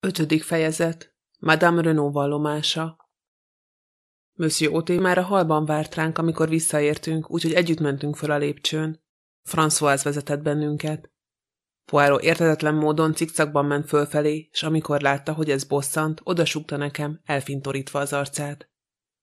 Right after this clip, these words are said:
Nem csoda, hogy a személyzet hallotta Monsieur Renaud-t felmenni a lépcsőn, hiszen minden deszka úgy recseg, hogy erre még a halottak is felébrednek.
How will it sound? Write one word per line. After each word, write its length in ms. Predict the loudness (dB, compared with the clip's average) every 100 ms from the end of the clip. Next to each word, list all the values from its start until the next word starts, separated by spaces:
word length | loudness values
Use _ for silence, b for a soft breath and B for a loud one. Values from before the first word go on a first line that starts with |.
| _ _ _ -4
Nem 220 | 2 2
csoda, 180 | 4 2
hogy 120 | 2
a 40 |
személyzet 460 | 0 0 0 0 -2
hallotta 380 | 0 0 0 2
Monsieur 400 | 2 2 2 2
Renaud-t 280 | 2 0
felmenni 440 | 0 0 0 0 0
a 60 |
lépcsőn, 520 | 0 0 -2 -4 -4 -6
hiszen 280 | -8 -4 -2
minden 320 | 0 2 2
deszka 320 | 2 0 -2
úgy 180 | -4 0
recseg, 400 | 0 0 -2 -4
hogy 200 | -4 0
erre 160 | 2 2
még 160 | 2 0
a 60 |
halottak 420 | 0 -2 -2 -6
is 120 | -6 -6
felébrednek. 880 | -4 -6 -6 -6 -6 -8 -10 -20